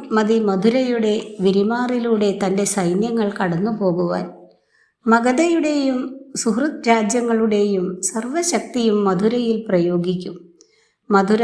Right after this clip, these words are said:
കുളം തോണ്ടിയേ മടങ്ങൂ എന്ന തീരുമാനവുമാണ്, തീരുമാനവുമായാണ് സേന നീങ്ങുന്നത്. "അപ്പോൾ ഈ ദൗത്യം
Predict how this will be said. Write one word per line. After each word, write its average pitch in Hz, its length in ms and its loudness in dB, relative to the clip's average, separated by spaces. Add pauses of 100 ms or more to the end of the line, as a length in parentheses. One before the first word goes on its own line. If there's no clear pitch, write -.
കുളം 208 340 0
തോണ്ടിയേ 247 540 2
മടങ്ങൂ 202 520 2
എന്ന 180 240 0
തീരുമാനവുമാണ്, 214 1040 0 (1600)
തീരുമാനവുമായാണ് 220 1300 2 (200)
സേന 202 440 2
നീങ്ങുന്നത്. 180 680 2 (800)
"അപ്പോൾ 214 360 2 (520)
ഈ 220 100 4 (120)
ദൗത്യം 220 520 0